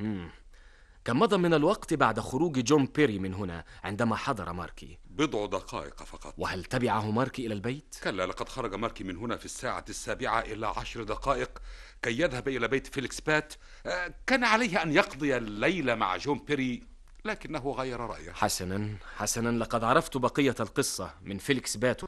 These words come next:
Speaker 1: لقد كان هما وماركي يطبخونها ويعدونها طوال اليوم.
Speaker 2: آه.
Speaker 1: إننا نتوقع هذا النوع من الأفعال من هذه الطبقة من الناس.
Speaker 2: يا للمساكين.
Speaker 1: مساكين فعلا ومنحطون.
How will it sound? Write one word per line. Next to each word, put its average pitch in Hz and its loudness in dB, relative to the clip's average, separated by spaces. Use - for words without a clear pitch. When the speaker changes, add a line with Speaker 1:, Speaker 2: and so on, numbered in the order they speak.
Speaker 1:
لقد - -2
كان 180 8
هما 175 4
وماركي 151 4
يطبخونها 107 0
ويعدونها 98 -2
طوال 110 0
اليوم. 98 -4
Speaker 2:
آه. 107 -18
Speaker 1:
إننا 123 2
نتوقع 123 4
هذا 110 0
النوع 110 4
من 92 -4
الأفعال 98 -2
من 90 -8
هذه 95 -4
الطبقة 92 -2
من 87 -8
الناس. 98 -8
Speaker 2:
يا 95 -2
للمساكين. 101 -8
Speaker 1:
مساكين 123 2
فعلا 107 0
ومنحطون. 95 -2